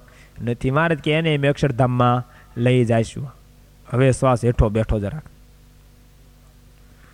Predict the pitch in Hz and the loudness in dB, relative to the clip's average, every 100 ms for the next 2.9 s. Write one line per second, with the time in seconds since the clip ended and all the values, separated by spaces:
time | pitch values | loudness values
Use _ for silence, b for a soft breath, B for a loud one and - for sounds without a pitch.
0 | b b b b - - - - - 127 | b b b b -20 -20 -20 -20 -10 -4
1 | 131 120 123 110 101 120 131 175 160 151 | -2 0 0 0 -4 -2 4 4 4 2
2 | 135 123 117 220 220 131 117 110 98 | 2 2 2 0 0 0 0 -4 -10